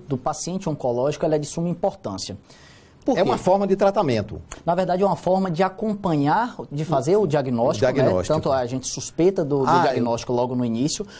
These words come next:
Speaker 1: quanto desse controle pra saber se a doença, ela diminuiu, ela aumentou ou se ela estagnou. Então,
Speaker 2: Certo.
Speaker 1: assim, é uma forma de
Speaker 2: De fazer uma
Speaker 1: diagnóstico.
Speaker 2: avaliação.
Speaker 1: Isso, exatamente.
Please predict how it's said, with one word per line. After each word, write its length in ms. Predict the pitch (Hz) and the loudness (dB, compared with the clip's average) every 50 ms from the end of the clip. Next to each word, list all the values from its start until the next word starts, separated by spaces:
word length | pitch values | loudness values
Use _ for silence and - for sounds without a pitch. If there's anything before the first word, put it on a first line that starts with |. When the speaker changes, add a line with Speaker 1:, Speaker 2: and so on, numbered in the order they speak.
| - - - _ | -20 -20 -10 _
Speaker 1:
quanto 260 | - 233 247 247 240 | -4 -4 -2 -2 -4
desse 320 | 196 185 226 233 - - | 0 0 0 0 -2 -6
controle 680 | - - - 262 277 269 247 - - 190 190 202 220 220 | -8 -6 -2 0 2 2 0 0 2 4 4 4 2 2
pra 160 | 208 214 196 | 0 -2 -2
saber 320 | 196 196 - 185 165 175 165 | 0 0 -2 -4 -4 -4 -6
se 120 | - - | -4 -4
a 40 | 185 | -4
doença, 420 | 180 165 156 143 123 120 - - | -2 -2 -2 -2 -2 -4 -2 -2
ela 160 | 139 127 131 127 | 0 0 0 0
diminuiu, 720 | 120 123 127 127 123 120 120 117 117 120 135 151 185 - - - - _ | 0 0 0 0 0 0 0 0 0 2 2 0 0 -4 -10 -20 -14 _
ela 200 | - 131 135 131 | 0 2 2 2
aumentou 680 | 135 160 180 175 156 135 123 - - 135 131 160 196 - - - | 2 2 0 0 -2 -2 -4 -2 0 2 2 2 2 0 0 0
ou 100 | 190 214 | 0 0
se 140 | - - | 2 0
ela 100 | 214 208 | 0 0
estagnou. 600 | 202 196 - - 196 202 202 226 208 147 110 101 - - | 0 -4 -2 -4 -4 -2 -2 -2 -2 -2 -4 -6 -6 -8
Então, 280 | 127 123 - - - | -10 -6 -4 -2 0
Speaker 2:
Certo. 140 | - 117 107 | 2 2 0
Speaker 1:
assim, 140 | 95 - 135 | 0 0 0
é 40 | 131 | 2
uma 160 | 135 147 135 | 2 0 -2
forma 400 | - - 165 165 165 160 151 143 | 0 0 0 2 2 0 -2 -4
de 180 | 135 135 151 | -4 -4 -6
Speaker 2:
De 120 | 147 - 135 | 0 0 2
fazer 240 | - 156 143 143 160 | 2 2 2 2 2
uma 180 | 156 170 185 185 | 2 2 4 4
Speaker 1:
diagnóstico. 600 | 185 175 180 180 185 175 147 151 165 196 - 139 | 4 6 8 8 8 8 6 4 4 4 2 2
Speaker 2:
avaliação. 220 | 135 135 143 156 | 2 4 2 2
Speaker 1:
Isso, 380 | 165 107 104 98 - - - 113 | 0 -2 -4 -6 -8 -6 -4 -4
exatamente. 560 | 110 98 120 127 - 214 226 156 104 - | 0 0 0 0 0 0 -2 -2 -8 -12